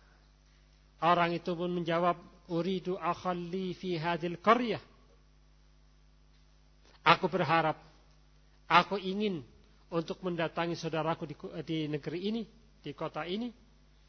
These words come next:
"Hal laka alaihi min ni'matin tarabbah-, tarabbuha?" Apakah engkau punya keinginan, punya harapan mendapatkan sesuatu,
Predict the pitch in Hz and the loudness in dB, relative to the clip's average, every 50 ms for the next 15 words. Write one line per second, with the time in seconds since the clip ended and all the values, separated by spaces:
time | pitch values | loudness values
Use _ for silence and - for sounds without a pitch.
0 | - - - - - - - - - - - - - - - - - - - - | -20 -20 -20 -20 -20 -20 -20 -20 -20 -20 -20 -20 -20 -20 -20 -20 -20 -20 -20 -20
1 | - - - - - - - - - - - - - - - - - - - - | -20 -20 -20 -20 -20 -20 -20 -20 -20 -20 -20 -20 -20 -20 -20 -20 -20 -20 -20 -20
2 | - - - - - - - - - - - - - - - - - 131 151 196 | -20 -20 -20 -20 -20 -20 -20 -20 -20 -20 -20 -20 -20 -20 -20 -12 0 6 6 8
3 | 214 214 214 233 226 - - 247 240 226 196 165 170 190 208 214 214 233 240 240 | 8 8 8 8 8 8 8 6 6 6 6 4 4 6 6 6 6 4 4 4
4 | 226 202 226 233 220 226 226 220 220 226 240 - 214 233 233 240 226 - 240 247 | 4 2 2 0 0 0 0 4 4 4 4 4 2 2 2 2 2 2 2 0
5 | 247 233 226 208 - - - - - - - - - - 208 220 208 233 196 190 | 0 0 -2 -6 -8 -12 -20 -20 -20 -20 -20 -6 4 6 8 8 8 8 8 8
6 | 233 240 226 233 220 - - - - - - 214 196 214 233 202 208 269 247 262 | 6 6 6 4 0 -4 -10 -20 -20 0 2 6 8 8 8 8 6 4 4 4
7 | 254 - - - - - - - - - - - - - - - - - - - | 4 2 0 -6 -16 -20 -20 -20 -20 -20 -20 -20 -20 -20 -20 -20 -20 -20 -20 -20
8 | - - - - - 151 151 151 190 180 - 190 175 165 165 156 185 175 170 156 | -20 -20 -20 -4 0 2 2 4 2 2 2 2 2 2 0 0 2 2 2 0
9 | 151 139 - - - - - - - - - - - - - - - - - - | -2 -6 -12 -20 -20 -20 -20 -20 -20 -20 -20 -20 -20 -20 -20 -20 -20 -20 -20 -20
10 | - - - - - 214 202 190 196 180 196 196 185 175 165 - - - - 190 | -20 -20 -20 -10 -6 -4 -2 -2 -2 0 2 4 4 4 2 -2 -6 -4 -2 -2
11 | 196 - - 175 170 175 180 185 185 180 175 165 156 - 190 190 185 170 135 135 | -2 -2 -4 -4 -2 0 -2 0 0 0 -2 -2 -2 -2 -2 0 0 0 2 2
12 | 160 160 165 170 170 165 - 180 170 170 175 170 160 156 156 170 165 - 185 170 | 2 4 4 4 2 2 2 0 0 0 0 0 0 0 0 -2 -2 -2 -4 -4
13 | 147 170 156 - - 185 180 175 160 170 - - - - 196 185 180 185 | -4 -6 -8 -6 -4 -2 0 2 2 0 -2 -6 -8 -4 -4 -4 -4 -6